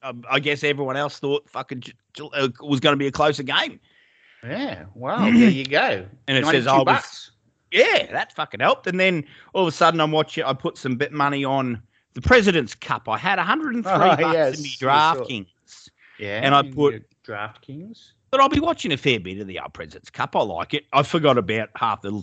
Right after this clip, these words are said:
Speaker 1: fucking live people weren't in on it. Didn't even know, to be honest. So I put fifty bucks on Spieth to be the total points leader.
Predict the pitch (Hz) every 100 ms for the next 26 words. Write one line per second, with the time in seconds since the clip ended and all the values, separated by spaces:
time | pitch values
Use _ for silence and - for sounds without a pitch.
0 | 98 113 95 95 110 98 - 101 92 98
1 | 95 90 98 113 151 135 _ 117 101 98
2 | 90 98 107 95 95 107 127 - _ -
3 | - - - 214 233 226 269 220 180 175
4 | 170 - 139 131 - - 196 233 - 160
5 | 156 139 - 147 147 120 - 151 160 -
6 | 123 113 143 262